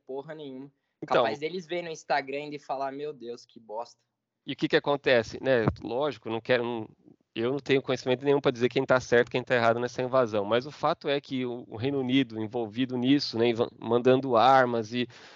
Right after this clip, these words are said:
Speaker 2: é, fazendo essa guerra ser prolongada, né, aumentando o sofrimento das pessoas, e de repente, né, com tudo isso, olha só o que que a gente teve como resultado: que aumento do preço dos combustíveis, aumento do preço da eletricidade. Então, quer dizer,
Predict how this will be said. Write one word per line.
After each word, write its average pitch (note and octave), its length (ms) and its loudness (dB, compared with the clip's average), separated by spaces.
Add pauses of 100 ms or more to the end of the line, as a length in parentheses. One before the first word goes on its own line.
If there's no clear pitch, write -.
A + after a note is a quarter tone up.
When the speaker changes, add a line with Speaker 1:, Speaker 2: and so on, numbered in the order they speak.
(440)
Speaker 2:
é, A2 200 0
fazendo C3+ 340 2
essa C#3+ 160 2
guerra B2+ 180 2
ser B2+ 140 -8
prolongada, C3+ 840 2
né, A#2+ 60 -2
aumentando B2 440 -2
o - 20 -12
sofrimento A#2+ 480 -6
das A#2 140 -6
pessoas, C3 580 -6 (320)
e C#3 100 0
de C#3 100 4
repente, D#3 580 2
né, D3 120 2
com D3 160 -6
tudo D3 280 -6
isso, F3+ 460 -2 (180)
olha C3 240 2
só B2+ 160 -2
o A#2+ 40 2
que - 120 -14
que B2 60 -2
a B2 40 0
gente B2 120 -6
teve B2 220 -2
como A#2 180 -4
resultado: A2 560 2
que B2 120 2
aumento B2 560 2
do C3+ 100 -10
preço B2 380 0
dos A#2 120 -12
combustíveis, A#2+ 680 -2
aumento B2 460 2
do C3+ 120 -8
preço B2+ 300 0
da B2+ 80 4
eletricidade. B2 640 4
Então, C3+ 160 -4
quer C#3 120 2
dizer, C3 280 0